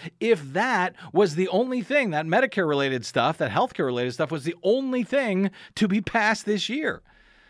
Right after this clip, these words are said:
Capping prescription drug prices for seniors. Uh, I'd love to see it go further, but, uh, there's that. There's the expansion of the subsidies for the, uh, A C A exchanges.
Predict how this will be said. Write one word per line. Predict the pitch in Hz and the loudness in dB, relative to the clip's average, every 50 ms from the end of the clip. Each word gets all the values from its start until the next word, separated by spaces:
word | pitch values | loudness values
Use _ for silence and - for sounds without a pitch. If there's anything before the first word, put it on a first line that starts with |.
| _ _ _ _ _ _ _ _ | _ _ _ _ _ _ _ _
Capping | - - - 175 190 190 - 208 208 208 196 | -6 -2 0 0 0 2 2 2 2 2 2
prescription | 165 180 170 - - - - 208 208 208 - - 208 185 147 | 0 -2 -2 -4 -6 -6 -2 -2 -2 -2 -2 -2 -2 -2 0
drug | 117 123 151 180 196 170 | 0 2 0 0 0 0
prices | - 196 185 185 175 - 196 185 170 | 0 2 2 2 2 0 -4 -4 -4
for | - 117 95 | -6 -8 -10
seniors. | - - - 175 196 196 196 196 190 190 190 175 - - _ - - - - - - _ - | -6 -4 -2 -2 0 0 0 0 0 0 -2 -2 -6 -14 _ -20 -20 -20 -20 -20 -12 _ -2
Uh, | 120 127 123 123 131 | 0 0 2 4 4
I'd | 131 123 | 4 4
love | 117 113 107 95 | 4 0 -4 -6
to | 98 | -6
see | 87 - 117 | -4 -2 -2
it | 95 92 | -2 -2
go | - 98 90 | -2 -4 -4
further, | - - - - 170 208 262 302 262 160 117 120 143 175 | -4 -8 -6 -2 0 2 2 2 2 0 2 2 0 -2
but, | 170 131 117 131 127 127 127 - - | -2 -2 -2 0 0 0 -2 -4 -6
uh, | - 127 127 123 120 117 113 104 | -4 -2 -2 0 0 -2 -2 -4
there's | 104 110 104 101 95 85 | -4 -4 -4 -4 -6 -6
that. | 107 147 185 202 202 208 208 208 | -4 -2 0 2 2 2 0 0
There's | - 113 110 104 87 | -2 -4 -4 -4 -4
the | 101 98 | -6 -8
expansion | 90 - - - 139 131 139 143 123 - 139 117 | -8 -8 -8 -4 -4 -4 -4 -4 -8 -8 -6 -6
of | 110 95 | -8 -8
the | 98 | -10
subsidies | 92 - - 196 202 170 - - 185 165 160 160 156 143 - - - - - - - | -8 -2 -2 -2 -2 -2 -2 -4 -2 0 0 0 0 -2 -4 -8 -16 -20 -20 -20 -10
for | - - 120 | -4 -2 -2
the, | 110 107 107 104 101 101 | 0 0 -2 -2 -2 -2
uh, | 98 92 92 95 | -2 -2 -2 -4
A | - 127 139 | -4 -4 -4
C | 127 - - 120 127 | -4 -4 -4 -2 -2
A | 135 147 160 | 0 0 0
exchanges. | 156 135 147 131 - - - 156 147 139 135 120 131 135 135 127 - - | -2 -4 -6 -8 -8 -6 -4 -4 -4 -2 -2 -2 -2 -2 -2 -2 -6 -10